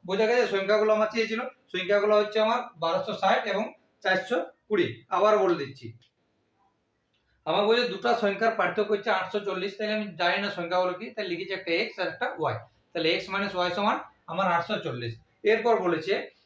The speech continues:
একটা সংখ্যার পাঁচ পার্সেন্ট অন্য সংখ্যার পনেরো পার্সেন্ট হয়, তাহলে একটা সংখ্যার পাঁচ পার্সেন্ট, তাহলে এক্স এর পাঁচ পার-, পাঁচ পার্সেন্ট অন্য সংখ্যার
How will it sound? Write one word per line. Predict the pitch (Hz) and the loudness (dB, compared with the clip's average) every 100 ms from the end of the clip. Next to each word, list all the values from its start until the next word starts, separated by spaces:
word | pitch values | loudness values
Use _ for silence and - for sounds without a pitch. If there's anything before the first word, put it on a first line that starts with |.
| _ 185 | _ 0
একটা | 214 - 269 | 0 0 -2
সংখ্যার | 240 220 254 247 214 | 0 0 0 0 0
পাঁচ | 208 208 | -2 -2
পার্সেন্ট | 196 190 226 226 - | -2 0 0 -2 -4
অন্য | 190 208 226 | -4 -2 -2
সংখ্যার | 220 220 214 247 247 | 0 -2 0 0 0
পনেরো | 196 196 202 | -4 -4 -2
পার্সেন্ট | 208 - 151 | -2 -4 -6
হয়, | 113 - _ _ - | -6 -8 _ _ -4
তাহলে | 190 202 | 2 2
একটা | - 226 220 | 2 -2 -2
সংখ্যার | 220 233 208 | 0 -2 0
পাঁচ | 202 - | 0 0
পার্সেন্ট, | 165 160 156 | -4 -6 -8
তাহলে | 185 185 | -4 -2
এক্স | 196 - | -2 -2
এর | 233 226 | -2 0
পাঁচ | 196 190 - _ | -2 -2 -10 _
পার-, | 190 170 - - | 0 0 -8 -8
পাঁচ | 240 196 - | -2 -2 2
পার্সেন্ট | 208 202 240 - _ _ | 0 2 -4 -4 _ _
অন্য | 175 202 208 | -4 -2 0
সংখ্যার | 208 202 | -2 -2